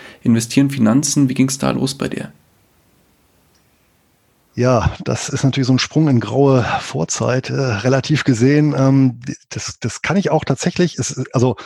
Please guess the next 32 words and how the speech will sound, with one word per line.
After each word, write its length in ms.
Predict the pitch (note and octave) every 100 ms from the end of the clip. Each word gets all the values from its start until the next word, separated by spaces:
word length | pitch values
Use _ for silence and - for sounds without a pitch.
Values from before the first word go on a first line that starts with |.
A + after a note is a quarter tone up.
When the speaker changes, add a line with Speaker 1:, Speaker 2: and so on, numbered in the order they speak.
| - - -
Speaker 2:
ich 80 |
habe 60 | F3
mich 100 | E3
mit 80 | C#3+
meiner 240 | C#3+ B2+
Mutter 240 | D3 A#3 C3
mal 200 | A2 A2+
vor 140 | B2+
ein 40 |
paar 100 | A#2
Monaten 260 | A#2+ B2 B2
drüber 220 | A#2 B2+
unterhalten, 560 | B2+ B2 G#2 A#2+ F3+ B2
weil 80 | B2
das 160 | B2
für 100 | -
mich 220 | C3 -
auch 80 | B2
nicht 160 | C#3 -
so 100 | B2+
ganz 400 | C3 C#3 - - _ _ _ _ _ _ _ _
rekonstruierbar 880 | D3+ - D#3+ E3 - B2 C#3+ G#3+ D3
ist, 240 | B2 E3 -
weil, 280 | C3 B2+ C3+
äh, 420 | - - - - -
tatsächlich 380 | C#3 D#3+ D3 D3
so, 180 | D3+
ich 140 | D#3+ -
komme 180 | C#3+ C3+
aus 140 | B2+
einem, 380 | B2+ B2+ B2 G2 _ _ _ _ _ _ _ _
ja, 260 | A2 A2 G#2